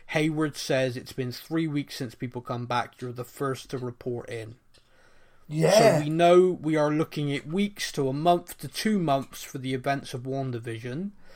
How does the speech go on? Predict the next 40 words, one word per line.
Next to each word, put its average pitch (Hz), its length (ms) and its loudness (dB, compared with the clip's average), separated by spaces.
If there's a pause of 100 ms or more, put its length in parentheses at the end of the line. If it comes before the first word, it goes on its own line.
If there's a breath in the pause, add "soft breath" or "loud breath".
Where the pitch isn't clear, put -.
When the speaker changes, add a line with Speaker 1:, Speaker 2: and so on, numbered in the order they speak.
Speaker 2:
Yep. 151 360 4
Speaker 1:
And 135 460 0 (460)
Spider-Man 151 760 2
Far 147 300 2
From 151 180 -6
Home 127 240 -2
was 120 220 -6
eight 143 240 -4
months. 117 480 -8 (720 soft breath)
Anyone 240 380 6
who's 208 160 2
watched 202 340 4
Far 196 300 6
From 190 220 -4
Home 180 240 2
recently 160 600 -4
will 139 280 -2
have 147 260 2
a 147 40 -2
kind 139 300 -2
of, 131 220 -8
"Oh, 196 180 4
wow, 170 440 2
you're 143 280 -2
right" 160 400 0
moment 123 360 -10
right 123 220 -10
now, 123 260 -8 (420 loud breath)
which 156 240 -2
is 156 400 2
one 160 340 2
of 233 120 4
the 233 100 0
teachers, 165 880 -4 (220)
whilst 139 360 -2
they 170 140 2
are 170 140 4
away 147 520 2
in 160 120 -2
Europe, 131 520 -2